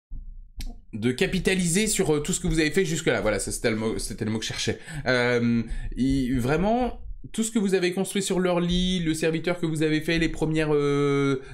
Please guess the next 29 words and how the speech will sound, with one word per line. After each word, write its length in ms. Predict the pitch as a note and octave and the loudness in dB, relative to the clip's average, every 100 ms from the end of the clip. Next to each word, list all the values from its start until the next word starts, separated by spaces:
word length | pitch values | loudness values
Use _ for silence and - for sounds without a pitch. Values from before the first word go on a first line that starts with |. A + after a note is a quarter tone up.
| - | -4
euh, 220 | A2 A2 | 2 2
les 120 | A#2 B2+ | 4 2
premiers 260 | D#3 D3+ | 0 2
magnétismes 580 | D#3 E3 E3+ F#3 D#3 D#3 | 2 2 0 0 0 0
que 100 | C#3+ | 0
vous 180 | D3 D3 | 0 2
avez 180 | C#3 C#3+ | 2 2
mis 100 | C#3+ | 2
en 100 | B2+ | 2
place, 360 | D3+ G#3 - - | 0 0 -2 -2
et 80 | |
ben 140 | A2 B2 | 2 2
boum, 280 | C#3 A3 A#2 - | 2 0 2 0
grâce 260 | A2+ E3 F3+ | 2 2 0
au 60 | E3+ | 0
constructeur 520 | E3+ - D3+ D3 D3+ | -2 -2 -4 0 2
de 80 | C#3 | 2
Laborantin, 600 | C3 B2+ B2 A#2 D3 F3 - - | 2 2 0 0 0 -4 -8 -6
ça 200 | - C#3 | 0 0
vient, 400 | B2+ D#3+ G3+ F3 | 0 0 2 2
euh, 840 | C3 B2 A#2+ A#2 A#2 A#2 A2+ A2+ | 2 2 2 2 4 2 2 0
ça, 220 | G#2+ - - | -2 -2 -2
ça, 180 | - - | -2 0
ça 160 | B2+ | -2
vient, 220 | A2+ E3 | 0 0
euh, 180 | D#3+ A#2+ | 2 2
vraiment 320 | A2 B2 D3 | 0 0 0
se 60 | D#3 | 0
dédoubler. 500 | C3 B2 A2+ C#3+ - | 0 2 0 0 -4